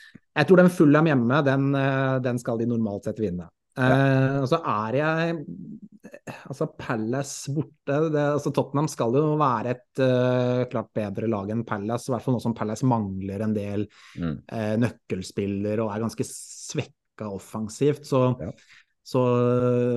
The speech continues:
Speaker 1: så skal de normalt. Men det er et eller annet med Palace. Jeg synes
Speaker 2: Det
Speaker 1: alltid
Speaker 2: er
Speaker 1: de
Speaker 2: det.
Speaker 1: kampene blir sånn, eh, en null-greier, at det blir alltid tett
Speaker 2: Ja.
Speaker 1: og jevnt og sånt nå, så jeg er ikke, jeg er ikke helt trygg på den. Og så er det Chelsea da, og det,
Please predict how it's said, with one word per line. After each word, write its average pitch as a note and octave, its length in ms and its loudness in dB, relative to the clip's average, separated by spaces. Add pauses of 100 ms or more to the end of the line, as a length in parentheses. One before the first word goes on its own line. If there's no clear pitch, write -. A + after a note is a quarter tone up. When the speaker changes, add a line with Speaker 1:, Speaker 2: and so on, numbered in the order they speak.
(240)
Speaker 1:
så B2+ 140 -8
skal G2+ 280 -6
de G#2+ 100 -2
normalt. B2 360 2
Men D3+ 80 0
det D#3+ 140 -2
er B2 220 6
et C3+ 160 -2
eller D#3+ 120 2
annet C3+ 160 0
med D3 180 -4
Palace. G#2+ 640 -8
Jeg - 100 -4
synes D3 160 0
Speaker 2:
Det - 40 -6
Speaker 1:
alltid A2+ 200 4
Speaker 2:
er D#3+ 60 4
Speaker 1:
de - 80 4
Speaker 2:
det. - 120 -4
Speaker 1:
kampene A#2 520 -2
blir A2+ 160 2
sånn, A2+ 320 0
eh, A2+ 680 -2
en A2 120 0
null-greier, G#2 640 -2
at A#2 80 -8
det B2 80 -6
blir A#2+ 140 -2
alltid A2 320 -6
tett G#2 100 -6
Speaker 2:
Ja. D#2 260 -6
Speaker 1:
og A2+ 60 0
jevnt G2 280 -4
og F#2+ 80 -10
sånt G#2 180 -6
nå, A#2+ 120 0
så B2+ 120 0
jeg B2 360 2 (440)
er - 60 -8
ikke, E3 240 0
jeg E3 120 2
er B2+ 80 -2
ikke G3 480 -2 (120)
helt A#2+ 140 0
trygg A2 240 -2
på A#2+ 100 -4
den. C#3 160 2
Og C#3+ 60 -2
så C#3 140 -2
er - 40 -4
det E3 100 0
Chelsea A2+ 460 -2
da, D3+ 140 4
og C3+ 80 4
det, C#3 180 4